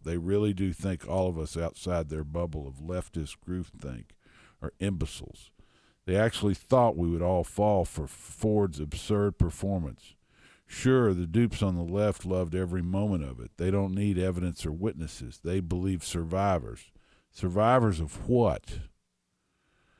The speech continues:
Ford now looks like a liar and a fraud, and, and actually there's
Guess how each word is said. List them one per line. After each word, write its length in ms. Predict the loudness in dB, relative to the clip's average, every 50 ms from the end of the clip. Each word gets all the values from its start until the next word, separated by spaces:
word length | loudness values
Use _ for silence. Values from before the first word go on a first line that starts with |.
| _ _ _ _ _ _ _ _ _ _ _ _ _ _ _ _ _ _ _ _ _ _ _ _ _ _ _ _ _ _
Ford 380 | -4 0 4 6 6 6 6 6
now 300 | 4 4 6 6 6 4
looks 300 | 4 2 0 0 0 2
like 200 | 2 2 2 -2
a 60 | -4
liar 420 | -2 0 2 2 4 4 4 4
and 140 | 2 0 0
a 20 | -2
fraud, 400 | -4 -2 0 0 2 0 0 -2
and, 220 | -2 -2 -4 -4
and 260 | -4 -4 -2 0 0
actually 420 | 0 0 -2 -2 -4 -2 -2 -2 -2
there's 440 | 0 -2 -2 -2 -4 -6 -8 -10